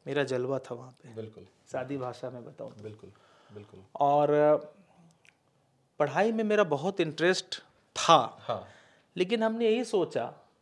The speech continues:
Speaker 1: कि बहुत ज़्यादा पढ़ भी लेंगे तो हमारा ये संगीत ना गड़बड़ हो जाए।
Speaker 2: जी।
Speaker 1: इसीलिए हम संगीत में ज़्यादा ध्यान देते थे। हालांकि
Speaker 2: यानी
Speaker 1: ये भी तो
Speaker 2: आपने शुरुआत से ये डिसीजन ले लिया था
Speaker 1: हाँ,
Speaker 2: कि आपको
Speaker 1: कि यही
Speaker 2: संगीत में
Speaker 1: करना
Speaker 2: जाना
Speaker 1: है,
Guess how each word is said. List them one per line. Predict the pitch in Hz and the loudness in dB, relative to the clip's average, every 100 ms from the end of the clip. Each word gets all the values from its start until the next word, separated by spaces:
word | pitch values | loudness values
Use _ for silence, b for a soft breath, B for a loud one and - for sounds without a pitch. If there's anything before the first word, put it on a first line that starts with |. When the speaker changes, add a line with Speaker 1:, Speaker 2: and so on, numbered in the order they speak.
| _ _ _ _ _ _ | _ _ _ _ _ _
Speaker 1:
कि | 165 | -4
बहुत | 165 156 214 | -2 2 4
ज़्यादा | 196 190 214 | 6 6 4
पढ़ | - 208 | 8 8
भी | 220 220 | 8 6
लेंगे | 202 196 202 | 6 4 6
तो | 196 | 6
हमारा | 156 165 180 190 | 6 8 10 8
ये | 180 202 214 190 - _ _ _ _ _ - | 8 8 8 6 -6 _ _ _ _ _ -6
संगीत | - 170 175 214 190 | -2 -2 0 0 4
ना | 180 | 6
गड़बड़ | 151 143 135 | 6 6 4
हो | 120 | 0
जाए। | 117 135 | -6 -12
Speaker 2:
जी। | 127 113 98 - | -12 -14 -14 -16
Speaker 1:
इसीलिए | 147 190 196 | -8 -4 -4
हम | 190 | -4
संगीत | 165 156 165 208 196 | -6 -6 -6 -8 -4
में | 208 | -4
ज़्यादा | 143 139 143 202 | -2 -2 2 4
ध्यान | 190 180 | 4 4
देते | 151 147 139 | 2 2 2
थे। | 143 | 2
हालांकि | 143 175 | 2 2
Speaker 2:
यानी | 180 | 2
Speaker 1:
ये | 156 | 4
भी | 202 | 4
तो | 202 220 | 8 8
Speaker 2:
आपने | - - - | 8 2 -8
शुरुआत | - 147 196 | 0 4 4
से | - 165 | 2 -2
ये | 165 | 0
डिसीजन | 160 139 147 156 | -2 -6 -6 -4
ले | 151 156 | -4 -2
लिया | 165 | -2
था | 156 | 6
Speaker 1:
हाँ, | |
Speaker 2:
कि | 220 | 10
आपको | 247 240 | 10 8
Speaker 1:
कि | 214 | 6
यही | 208 | 6
Speaker 2:
संगीत | 247 185 | 8 8
में | 135 | 8
Speaker 1:
करना | 117 | 4
Speaker 2:
जाना | |
Speaker 1:
है, | 123 | -6